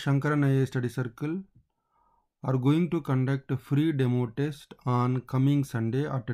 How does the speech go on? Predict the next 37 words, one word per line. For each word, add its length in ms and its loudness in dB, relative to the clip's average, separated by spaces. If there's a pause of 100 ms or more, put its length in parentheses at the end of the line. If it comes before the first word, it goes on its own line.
ten 140 2
A 100 2 (120)
M 60 -14 (1040)
for 180 0
a 120 -2
T 180 2
S 140 -4
P 200 -2
S 120 -4
C 100 -2
Group 300 -4
one 180 0
prelims 520 -2
and 260 -2
T 120 0
S 120 -2
P 180 -2
S 140 -4
C 100 -4
Group 360 -4 (120)
two. 140 4 (1000)
So, 180 0 (100)
టీఎస్పీఎస్సీ 760 2
Group 200 0 (120)
one, 180 -2
టీఎస్పీఎస్సీ 680 -2 (100)
Group 280 0
two 160 0
కి 160 -2
ప్రిపేర్ 320 0
అవుతున్న 220 -2 (100)
అభ్యర్థులు 520 0 (1160)
టెస్ట్ 180 0
సిరీస్ 420 2 (380)
జాయిన్ 400 2
అవ్వాలి 420 0
అనుకుంటే, 720 -4